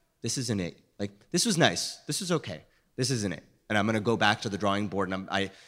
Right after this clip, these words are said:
gonna, you know, now I know the material back and forth. I can play with it a little bit more and try different things. Um, and, and yeah, and then also just, like, watching,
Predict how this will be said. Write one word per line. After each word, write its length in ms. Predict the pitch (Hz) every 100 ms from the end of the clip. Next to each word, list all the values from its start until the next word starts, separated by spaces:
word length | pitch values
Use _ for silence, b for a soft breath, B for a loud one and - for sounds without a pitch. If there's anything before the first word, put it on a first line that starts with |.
| B
gonna, 240 | 117 107 95 92 113
you 160 | 117
know, 160 | 110 98
now 200 | 113 110
I 60 | 110
know 100 | 110
the 80 | 107
material 320 | - 107 104
back 220 | 98 -
and 100 | 95
forth. 440 | - 98 135 - - b b b -
I 120 | 113
can 160 | 110
play 160 | - 104
with 160 | 95 92
it 60 |
a 20 | 90
little 220 | 85 82
bit 180 | 82 85
more 240 | 85 101
and 160 | 117 95
try 200 | 90 87
different 360 | - 87 80
things. 440 | 90 101 143 - - b b b _
Um, 520 | 92 85 85 80 80 - _ _ _ _ - - _ _
and, 340 | 95 90 92 -
and 220 | 110 113 117
yeah, 200 | 131 98
and 100 | 117
then 80 | 117
also 220 | 113 -
just, 180 | 127 -
like, 160 | 107 87
watching, 520 | 95 - 110 107